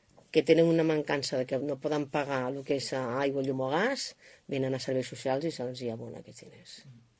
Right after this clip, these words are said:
actualment, eh? El problema és aquella gent que li fa cosa anar a serveis socials a demanar-ho. Clar, nosaltres no ho sabem. Sí, aquest és el problema. El problema és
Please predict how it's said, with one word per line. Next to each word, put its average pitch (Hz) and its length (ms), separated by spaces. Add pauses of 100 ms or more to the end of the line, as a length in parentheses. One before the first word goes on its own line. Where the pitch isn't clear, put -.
actualment, 127 640
eh? 214 80 (320)
El - 160
problema 208 320
és 247 160
aquella 190 400
gent 226 300 (500)
que 185 160
li 170 100
fa 160 220
cosa 165 300
anar 160 160
a - 20
serveis 127 320
socials - 400
a - 60
demanar-ho. - 400 (420)
Clar, 143 140
nosaltres 147 260
no 156 160
ho 147 80
sabem. - 380 (1300)
Sí, 151 100
aquest 175 240
és 156 80
el 139 80
problema. 131 240
El 131 80
problema 165 160
és - 80